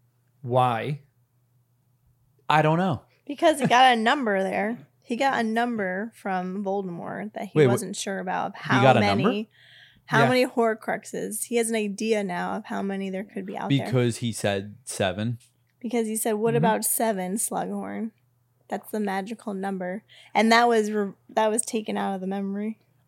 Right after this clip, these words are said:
Speaker 2: All right, that
Speaker 1: Mm-hmm.
Speaker 2: is a pretty important one.
Speaker 3: Yeah.
Speaker 2: But I also just feel like it's not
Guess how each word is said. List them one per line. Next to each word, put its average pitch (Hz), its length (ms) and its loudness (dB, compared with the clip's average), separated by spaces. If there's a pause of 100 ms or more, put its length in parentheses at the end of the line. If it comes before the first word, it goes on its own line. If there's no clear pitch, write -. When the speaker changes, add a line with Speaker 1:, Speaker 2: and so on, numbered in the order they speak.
(120)
Speaker 2:
All 123 80 6
right, 113 140 6
that 131 280 4
Speaker 1:
Mm-hmm. 156 220 6
Speaker 2:
is 165 200 0
a 131 80 0
pretty 135 340 0
important 117 440 -2
one. 160 300 0
Speaker 3:
Yeah. - 160 -6 (180)
Speaker 2:
But 139 260 2 (160)
I 135 120 8
also 156 420 6
just 135 300 -2
feel 143 240 0
like 143 200 2
it's - 200 -4
not 120 440 2